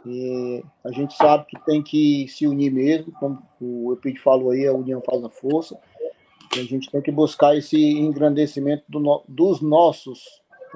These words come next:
é, eventos, pra gente conseguir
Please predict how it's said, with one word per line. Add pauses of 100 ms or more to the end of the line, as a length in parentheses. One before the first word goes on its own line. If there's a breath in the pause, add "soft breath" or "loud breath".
(640)
é,
eventos, (960)
pra
gente
conseguir